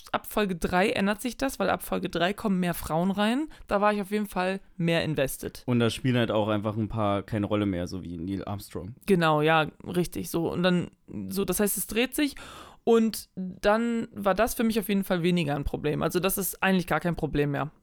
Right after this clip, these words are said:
Speaker 1: Ich kann die Leute auch alle auseinanderhalten, weil ich habe jetzt schon drei Staffeln davon geguckt.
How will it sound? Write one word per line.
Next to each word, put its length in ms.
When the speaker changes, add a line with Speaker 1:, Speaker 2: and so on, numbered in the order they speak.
Speaker 1:
Ich 140
kann 240
die 80
Leute 300
auch 80
alle 180
auseinanderhalten, 640
weil 140
ich 80
habe 160
jetzt 120
schon 140
drei 140
Staffeln 300
davon 220
geguckt. 380